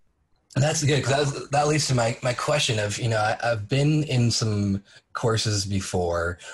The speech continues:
where they teach that organic side of sales and lead with the values, speak to the, your, your avatar's needs.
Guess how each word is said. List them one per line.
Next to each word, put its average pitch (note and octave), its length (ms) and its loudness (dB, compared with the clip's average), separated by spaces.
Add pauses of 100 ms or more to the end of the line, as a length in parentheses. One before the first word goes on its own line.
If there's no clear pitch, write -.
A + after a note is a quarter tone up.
where G#2 140 0
they G#2 100 2
teach - 680 -2
that G#2+ 280 0
organic G2+ 680 0
side F2+ 640 0
of F2 680 -4 (240)
sales F2+ 760 -2 (300)
and F#2 720 -2
lead D#3+ 240 2
with D#3 140 0
the C3+ 40 -2
values, B2 680 0
speak - 440 -4
to D3 200 2
the, C3 180 -2
your, B2+ 200 0
your A#2 300 -2
avatar's A#2+ 580 0
needs. A2 500 -2